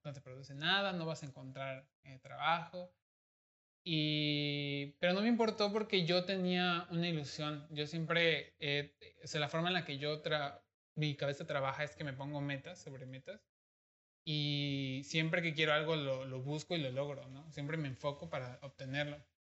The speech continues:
Entonces, este, me empecé a, a, a informar acerca de la carrera, yo chequé, ya para este punto yo hacía todo, ¿no? Y mis papás ya no se metían, ¿no?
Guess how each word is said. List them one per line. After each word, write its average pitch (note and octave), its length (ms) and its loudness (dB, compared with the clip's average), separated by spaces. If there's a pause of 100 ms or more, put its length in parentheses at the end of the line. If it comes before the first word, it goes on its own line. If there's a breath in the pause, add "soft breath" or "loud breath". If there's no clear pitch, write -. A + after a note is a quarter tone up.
(680)
Entonces, E3 600 2
este, C#3+ 640 -2
me D3+ 120 -4
empecé D#3+ 360 2
a, F3+ 500 4
a, C#3 580 -2
a C#3 160 -8
informar C#3+ 560 2
acerca E3+ 300 -2
de E3 60 -2
la C#3+ 140 -6
carrera, F#3 680 2
yo D#3+ 100 -2
chequé, D3 680 0
ya F3+ 180 4
para G3 140 6
este G3 160 -2
punto F#3+ 280 -4
yo F#3 280 4
hacía F3 300 2
todo, D3 280 -2
¿no? C#3 120 -8
Y D3 40 -6
mis D3+ 100 -8
papás C#3+ 200 -6
ya D3+ 80 -2
no D3+ 160 -6
se C#3 100 -16
metían, C3 440 -14
¿no? C3+ 200 -18